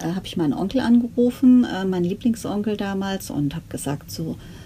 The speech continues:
ähm, „Wir heiraten und ich würde mich total freuen, wenn du kommst“, und, und war ganz glücklich. Und er sagte, „Ah, dann bist du ja jetzt Braut.“ Und ich dachte so:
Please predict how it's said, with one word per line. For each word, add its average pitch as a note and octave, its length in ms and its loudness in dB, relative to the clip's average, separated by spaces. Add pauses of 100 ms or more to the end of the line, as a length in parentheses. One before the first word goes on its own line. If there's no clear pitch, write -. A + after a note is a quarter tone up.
(220)
ähm, E3 300 -4
„Wir F#3+ 140 0
heiraten G#3+ 600 0
und F#3+ 120 -4
ich F#3 100 -10
würde F#3+ 140 -8
mich F#3+ 80 -6
total G3+ 300 -4
freuen, A#3+ 400 0
wenn A3 140 -2
du G#3 60 -2
kommst“, A#3 540 0
und, F#3 180 -4
und F3 180 -6
war E3 80 -4
ganz E3+ 200 -4
glücklich. G#3 240 -4
Und G#3+ 60 -2
er G#3+ 60 -4
sagte, - 300 -4
„Ah, B3+ 100 6
dann A3 200 6
bist G3+ 200 0
du A3+ 60 2
ja E3+ 180 0
jetzt F3+ 380 -4
Braut.“ - 560 4 (680)
Und F#3 180 -8
ich F3 100 -10
dachte F3 280 -10
so: - 260 -6